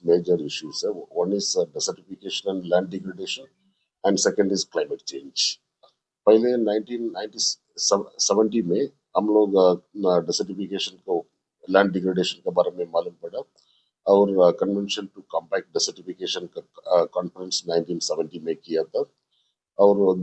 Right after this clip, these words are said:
हम लोग ने वही टाइम में प्लान किया था, दो हज़ार में या desertification इश्यूज को हम बंद कर देंगे।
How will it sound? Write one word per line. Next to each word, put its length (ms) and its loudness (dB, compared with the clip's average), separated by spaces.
हम 160 -4
लोग 160 0
ने 120 2
वही 260 -4
टाइम 360 2
में 100 -2
प्लान 380 0
किया 220 0
था, 160 -4
दो 500 0
हज़ार 340 4
में 100 0
या 100 0
desertification 800 -10
इश्यूज 420 -8
को 280 2
हम 140 -4
बंद 200 -2
कर 160 -12
देंगे। 360 -20